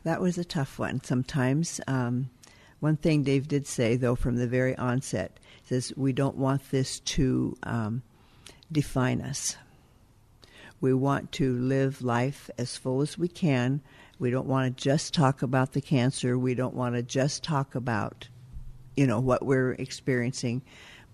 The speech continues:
but we want to continue to live our life as full and as, with as much energy and as, with as much anticipation and excitement as we possibly can." So we tried not to talk about, um,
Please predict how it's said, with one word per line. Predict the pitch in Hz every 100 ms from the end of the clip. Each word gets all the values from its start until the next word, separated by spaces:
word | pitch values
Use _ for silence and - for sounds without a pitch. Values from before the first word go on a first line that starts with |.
| -
but | 139 127
we | 131
want | 135 131 131 -
to | - 123
continue | - 123 - 131 120
to | - 120
live | 113 123 113
our | 117
life | 123 113 117 - - -
as | 117 107
full | - - 139 135 123 -
and | 117 101
as, | 110 - - -
with | 131
as | 117 131
much | 131 135 -
energy | 139 147 151 160 156
and | 123
as, | 123 - -
with | 123 127
as | 117 -
much | 127 135
anticipation | 117 120 143 - 135 139 135 135 131
and | 110
excitement | 98 - 135 123 127 120 - - - -
as | 127 -
we | 117
possibly | - 120 120 - - 139
can." | - 160 139 104 - - - -
So | - -
we | 156 156
tried | - 170 180
not | 147 147 -
to | -
talk | - 143 135 -
about, | 117 127 127 - - -
um, | 117 101 80